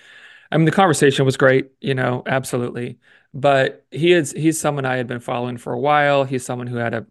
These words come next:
very, very large audience before we ever connected. Um, and to me, what I think was most cool about that episode is he was like,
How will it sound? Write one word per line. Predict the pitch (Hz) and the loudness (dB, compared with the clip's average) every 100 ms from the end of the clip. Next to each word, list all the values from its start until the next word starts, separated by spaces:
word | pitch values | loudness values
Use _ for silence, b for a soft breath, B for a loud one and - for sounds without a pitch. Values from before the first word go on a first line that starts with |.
| _ | _
very, | 127 120 143 147 123 | -10 0 2 4 2
very | 107 120 123 120 | 0 -2 0 -2
large | 117 117 117 - | -4 -8 -8 -8
audience | 117 117 123 120 - - | -8 -2 -2 -4 -8 -10
before | 123 - 123 120 | -10 -8 -6 -4
we | 120 117 120 | -4 -6 -6
ever | - 117 117 | -8 -8 -8
connected. | - 117 113 123 113 - B B B B - | -10 -12 -8 -8 -10 -12 B B B B -2
Um, | 127 120 123 120 117 - _ _ _ - | 0 0 -2 -8 -14 -18 _ _ _ -6
and | 135 135 123 | -2 -2 -4
to | - | -6
me, | 143 151 165 | -4 -2 0
what | 143 131 - | 0 0 -2
I | 131 | -6
think | 139 131 | -6 -8
was | 120 | -8
most | 120 123 127 | -4 -4 -4
cool | - 135 | -6 -4
about | 117 120 117 | -2 -2 -4
that | 117 - | -6 -6
episode | 123 120 - 113 110 110 - | -6 -6 -6 -6 -6 -8 -4
is | 127 - | -4 -4
he | 127 | -4
was | 120 113 | -4 -4
like, | 127 117 113 - | -6 -6 -6 -12